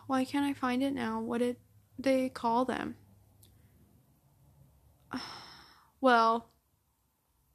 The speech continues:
Saint Fotina and all the martyrs that were martyred with her. Um, I'd pray to them because clearly they, our prayers are powerful, and all the saints'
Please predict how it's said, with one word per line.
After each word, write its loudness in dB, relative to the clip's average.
Saint 0
Fotina 2
and 2
all 4
the 0
martyrs 0
that -4
were -8
martyred -2
with -10
her. -10
Um, 2
I'd -2
pray 2
to 2
them 2
because 0
clearly 2
they, 0
our -2
prayers -2
are -2
powerful, -2
and 0
all 6
the -4
saints' -2